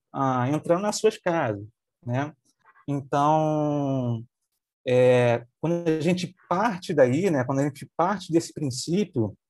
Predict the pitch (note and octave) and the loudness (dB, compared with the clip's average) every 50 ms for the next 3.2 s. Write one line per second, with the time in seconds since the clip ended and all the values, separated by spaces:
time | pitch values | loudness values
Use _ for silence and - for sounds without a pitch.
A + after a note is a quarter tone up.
0 | _ _ _ _ _ _ _ _ _ _ _ - - F#3+ F3+ A3 F#3 - - G3 | _ _ _ _ _ _ _ _ _ _ _ -2 -2 0 2 2 0 2 2 2
1 | F#3 F#3+ F#3 G3 F3+ F#3 F#3 F3+ F#3 F#3+ F#3 - - F#3+ F#3+ F#3 - _ F#3+ G3+ | 4 4 4 2 2 0 0 0 0 0 -2 -2 -6 -10 -10 -12 -4 _ -2 -2
2 | G#3 G#3 - E3 D#3 D3+ B2+ G#2 G2+ G2 G2+ - _ _ _ _ - A#2+ A#2+ C3 | 0 0 0 0 2 2 0 0 -4 -6 -10 -14 _ _ _ _ -10 -6 -4 -4
3 | C3+ C#3 C3+ | -4 -4 -6